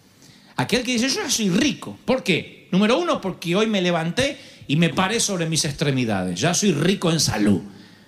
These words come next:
Bien pudieron haberme levantado y llevarme a una silla de ruedas. Pero no, me levanté solo. Ya soy rico en cuanto a salud con respecto a gente con capacidades distintas. Número dos,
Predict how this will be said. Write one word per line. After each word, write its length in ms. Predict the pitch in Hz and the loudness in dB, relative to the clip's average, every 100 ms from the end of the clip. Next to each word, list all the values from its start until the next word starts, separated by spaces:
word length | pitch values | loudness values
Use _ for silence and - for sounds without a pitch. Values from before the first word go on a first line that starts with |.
| - | -6
Bien 360 | - 196 277 254 | 0 2 2 -2
pudieron 360 | 190 185 214 190 | 0 2 2 2
haberme 320 | 196 214 185 | 0 -2 -2
levantado 680 | 175 180 208 339 359 294 - - - - | -2 -2 -2 -2 0 -2 -6 -20 -20 -4
y 80 | 160 | -2
llevarme 360 | 175 214 214 | 0 2 2
a 40 | 202 | 0
una 180 | 190 156 | 0 0
silla 240 | 170 175 | 0 0
de 100 | 139 | 2
ruedas. 400 | 123 98 80 82 | 2 0 -2 -2
Pero 160 | 220 240 | 0 2
no, 120 | 185 | 4
me 100 | 165 | 2
levanté 340 | 202 190 214 | 2 0 0
solo. 360 | 196 113 95 87 | 0 0 0 -2
Ya 240 | 92 139 190 | 0 0 2
soy 380 | - 214 240 - - - - _ - | 2 2 2 -2 -18 -20 -20 _ 2
rico 440 | - 277 - 240 | 4 2 0 0
en 100 | 202 | 0
cuanto 320 | - 202 180 | 0 0 0
a 60 | 190 | -2
salud 380 | 185 269 415 - | 0 2 0 0
con 160 | 196 | -2
respecto 600 | 160 156 - 240 226 220 | -2 -4 -2 -4 -2 -2
a 60 | 185 | 0
gente 420 | - 220 220 185 | 0 -2 -2 -2
con 140 | 180 | -2
capacidades 680 | 165 165 - 156 185 202 196 | -2 -4 -4 -2 -2 -2 0
distintas. 840 | 156 143 - 95 85 73 - - - - - - - - - | 0 -2 -2 -2 -2 -6 -8 -10 -14 -20 -20 -20 -20 -10 0
Número 240 | 208 294 | 2 4
dos, 320 | 311 403 392 | 4 2 0